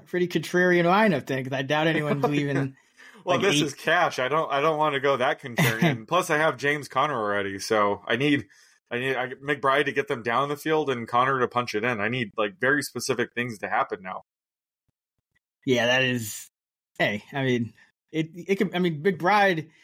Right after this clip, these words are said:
Speaker 1: he should, he's a good bet to catch, what, like,
Speaker 2: Yeah.
Speaker 1: five plus balls
Speaker 2: Eight,
Speaker 1: at least. So,
Speaker 2: ten.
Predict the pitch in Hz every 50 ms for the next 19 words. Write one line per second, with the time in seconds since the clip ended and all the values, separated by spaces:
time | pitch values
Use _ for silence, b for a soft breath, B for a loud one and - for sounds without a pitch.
0 | b b b b b b b _ _ _ 139 156 196 180 185 185 160 135 127 -
1 | _ - 156 185 190 147 151 135 147 135 135 123 139 131 - - 131 - 151 139
2 | 123 - - - - - - - 143 135 117 98 - 110 117 98 - 175 170 131
3 | - - - - - - - - - 160 175 156 143 147 143 123 - - 156 143
4 | 127 - 143 143 135 135 139 151 139 131 135 131 135 127 - - 151 139 139 160
5 | 151 127 123 107 120 147 151